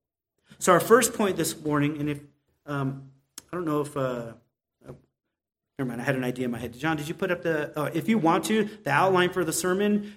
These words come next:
you can take your phone, and I think there's a, a Q R code up there. You can just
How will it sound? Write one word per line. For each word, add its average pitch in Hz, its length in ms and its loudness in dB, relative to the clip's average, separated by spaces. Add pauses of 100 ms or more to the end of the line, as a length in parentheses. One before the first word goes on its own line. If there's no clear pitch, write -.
you 165 140 -2
can 170 120 -2
take 165 200 -2
your - 100 0
phone, 170 480 0
and 131 240 0
I 127 60 -4
think 156 240 -2
there's 139 480 2
a, 127 240 0
a 113 140 -6
Q 170 220 0
R 156 140 4
code 170 300 0
up 165 100 -4
there. 175 300 0 (240)
You 143 80 -2
can 135 140 -2
just 131 260 -6